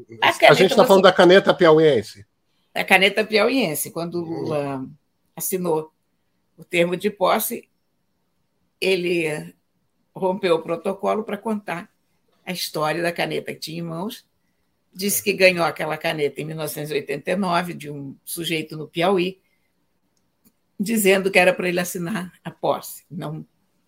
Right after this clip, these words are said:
Speaker 1: não ganhou aquele ano, não assinou a posse. Não ganhou na eleição seguinte. Quando ele foi tomar posse, ele esqueceu a caneta, assinou com a caneta. Isso, aliás, é muito curioso, hein? Mostra
Speaker 2: Do
Speaker 1: a
Speaker 2: Hans
Speaker 1: dinastia.
Speaker 2: Tebet, pai, pai da Simone, né?
Speaker 1: Exatamente.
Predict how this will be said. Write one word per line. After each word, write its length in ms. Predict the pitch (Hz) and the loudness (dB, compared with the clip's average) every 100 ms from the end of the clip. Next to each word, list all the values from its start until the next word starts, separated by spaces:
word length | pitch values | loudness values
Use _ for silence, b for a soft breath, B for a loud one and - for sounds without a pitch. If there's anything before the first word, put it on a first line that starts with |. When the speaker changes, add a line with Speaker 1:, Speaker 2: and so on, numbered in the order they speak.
| _ _ _ _ _ | _ _ _ _ _
Speaker 1:
não 240 | 160 175 185 | -4 -2 2
ganhou 380 | 185 175 170 170 | 4 4 2 0
aquele 320 | 170 175 175 | 0 -2 -2
ano, 280 | 170 185 160 | -2 -2 -6
não 120 | 151 | -8
assinou 300 | 156 156 165 | -10 -10 -8
a 80 | 175 | -8
posse. 520 | 185 180 170 - 156 _ _ _ _ _ _ | -4 -2 -2 -8 -16 _ _ _ _ _ _
Não 200 | 226 220 | 0 4
ganhou 320 | 208 185 185 | 4 2 0
na 120 | 175 | 0
eleição 360 | 160 160 - 151 | 0 -2 -4 -6
seguinte. 560 | - 190 185 202 190 - | -6 -6 -6 -8 -10 -4
Quando 200 | 254 269 | -2 0
ele 100 | 202 | -2
foi 180 | 196 | -2
tomar 300 | 170 180 175 | -2 -2 -2
posse, 320 | - 160 151 147 | -2 -4 -4 -8
ele 60 | |
esqueceu 360 | 143 - 143 143 | -12 -12 -10 -10
a 40 | |
caneta, 640 | - 180 208 214 202 202 202 _ _ _ _ _ _ - | -4 0 2 0 0 -8 -10 _ _ _ _ _ _ -6
assinou 460 | 202 - 202 190 202 | -2 0 2 0 0
com 80 | |
a 60 | 226 | 0
caneta. 440 | 220 190 185 185 | 2 2 2 0
Isso, 160 | 208 - | 0 0
aliás, 240 | 254 277 | 0 0
é 60 | 320 | -2
muito 260 | 220 269 - | -4 -6 -6
curioso, 460 | 220 185 165 156 | -4 -2 -4 -4
hein? 100 | 180 | -6
Mostra 460 | 208 175 190 - 160 | -4 -4 -6 -4 2
Speaker 2:
Do 60 | |
Speaker 1:
a 40 | 156 | 2
Speaker 2:
Hans 280 | - 180 175 | 6 4 4
Speaker 1:
dinastia. 120 | 175 | 4
Speaker 2:
Tebet, 760 | 170 165 170 165 175 175 160 - | 6 6 4 0 0 0 0 4
pai, 340 | 165 165 147 | 4 4 0
pai 300 | - 160 165 | 2 4 4
da 100 | 156 | 2
Simone, 220 | 185 226 202 | 2 2 2
né? 80 | - | 4
Speaker 1:
Exatamente. 720 | 220 226 220 202 160 - - | 6 6 2 2 -4 -8 -16